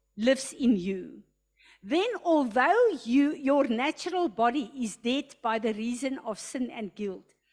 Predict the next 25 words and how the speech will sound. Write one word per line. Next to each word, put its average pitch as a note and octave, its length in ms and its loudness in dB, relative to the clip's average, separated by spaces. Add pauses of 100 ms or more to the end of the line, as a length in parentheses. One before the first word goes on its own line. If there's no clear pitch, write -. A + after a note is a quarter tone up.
(260)
the C#4+ 120 0
spirit B4 540 0 (100)
is C#4 280 -4
alive A#3 600 0
because D4+ 520 -4
of B3+ 200 -4
the G#3+ 160 -2
righteousness A#3+ 1160 -4 (280)
that A#3+ 200 -2
he D4+ 280 0
imputes E4+ 760 4
to - 120 0
you. G3 460 -2 (540)
And E4 240 2
if G#4 240 2
the C5+ 120 6
spirit G#4 640 0 (260)
who C#4 120 4
has C4 280 0
raised B3+ 720 0
up D#4 120 0 (160)
Jesus B3+ 680 0
from B3 300 -4
the A3 120 -2
dead A#3+ 380 -4